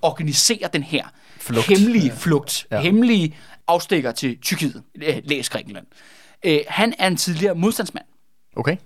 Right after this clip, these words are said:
Speaker 1: Og var kendt for at lave hemmelige operationer. Han er efterretningsmand.
Speaker 2: Ja.
Speaker 1: Og han står simpelthen for at arrangere den her rejse. Så
Speaker 2: Det lyder
Speaker 1: allerede
Speaker 2: også meget veltænkt.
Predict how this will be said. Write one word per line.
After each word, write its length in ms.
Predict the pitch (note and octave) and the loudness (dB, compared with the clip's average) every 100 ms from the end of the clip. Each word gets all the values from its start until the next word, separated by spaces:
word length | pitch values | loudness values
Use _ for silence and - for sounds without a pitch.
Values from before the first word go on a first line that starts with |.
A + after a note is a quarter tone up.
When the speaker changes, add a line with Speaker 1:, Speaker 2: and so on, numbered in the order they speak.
| - - - | -20 -20 -2
Speaker 1:
Og 200 | F3+ G3 | 2 2
var 100 | G3 | 0
kendt 320 | - A3 G#3 - | -2 -4 -4 -12
for 200 | - - | -4 2
at 60 | D3 | 2
lave 160 | C#3 C3 | 2 0
hemmelige 280 | E3 F3+ G3+ | -2 -2 -2
operationer. 380 | - B2+ C3 | -6 -8 -6
Han 100 | C#3+ E3+ | -6 -6
er 40 | - | 0
efterretningsmand. 600 | G#3+ G#3+ D3 - - - - - - - - | -2 0 -6 -8 -12 -12 -12 -20 -20 -20 -2
Speaker 2:
Ja. 160 | A2+ C3+ - - - - - | -2 -2 -16 -20 -20 -20 -2
Speaker 1:
Og 240 | D#3+ D3 | 2 2
han 140 | D#3 A3 | 2 0
står 220 | - G3 | 0 0
simpelthen 240 | G3 F3+ | 0 -2
for 60 | D#3+ | -2
at 40 | - | 0
arrangere 360 | D#3 C#3 - - | -2 -2 -2 -2
den 120 | C#3 | -4
her 80 | - | -8
rejse. 240 | A1+ - | -10 -14
Så 60 | - | -18
Speaker 2:
Det 680 | - - - - - - | -20 -20 -20 -20 -20 -4
lyder 60 | F#3 | 2
Speaker 1:
allerede 200 | - G#3 | 6 6
Speaker 2:
også 100 | D3 | 6
meget 140 | B2+ C3 | 4 2
veltænkt. 420 | B2 C#3+ - - | 2 -2 -4 -12